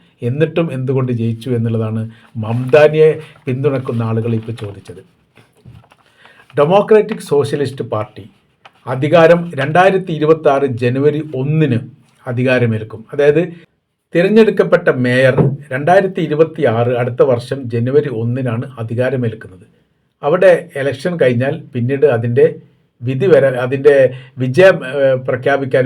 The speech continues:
വേണ്ടിയിട്ട് ഒരുപാട് സമയമെടുക്കും. പിന്നീട് അധികാരമേൽക്കാൻ വേണ്ടിയിട്ട് അതിൽ കൂടുതൽ സമയമെടുക്കും. സാധാരണ അവിടുത്തെ സിസ്റ്റം അങ്ങനെയാണ്. അമേരിക്കൻ ഇന്ത്യൻ വംശജയാണ്, വംശജനാണ് ഈ പറയപ്പെട്ട മംദാനി. ആദ്യത്തെ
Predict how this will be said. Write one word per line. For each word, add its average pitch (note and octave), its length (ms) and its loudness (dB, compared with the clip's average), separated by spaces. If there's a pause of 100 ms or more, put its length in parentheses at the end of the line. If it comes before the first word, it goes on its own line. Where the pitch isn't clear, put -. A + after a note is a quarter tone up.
വേണ്ടിയിട്ട് B2 300 -4 (120)
ഒരുപാട് F#3+ 380 6
സമയമെടുക്കും. A#2+ 460 -2 (340)
പിന്നീട് C#3 280 0
അധികാരമേൽക്കാൻ C3 960 0
വേണ്ടിയിട്ട് B2 340 -4 (340)
അതിൽ A3 160 4 (100)
കൂടുതൽ C3 320 -2
സമയമെടുക്കും. A2 480 -4
സാധാരണ F3+ 420 2
അവിടുത്തെ D3 320 -2
സിസ്റ്റം C3+ 400 -4
അങ്ങനെയാണ്. G#2 320 -6 (800)
അമേരിക്കൻ A3+ 460 6 (180)
ഇന്ത്യൻ D#3 420 2
വംശജയാണ്, A#2+ 680 0 (200)
വംശജനാണ് B2 640 -2 (380)
ഈ A#2 120 -4
പറയപ്പെട്ട A2+ 400 -2 (120)
മംദാനി. G#2 380 -8 (480)
ആദ്യത്തെ A#2+ 320 -4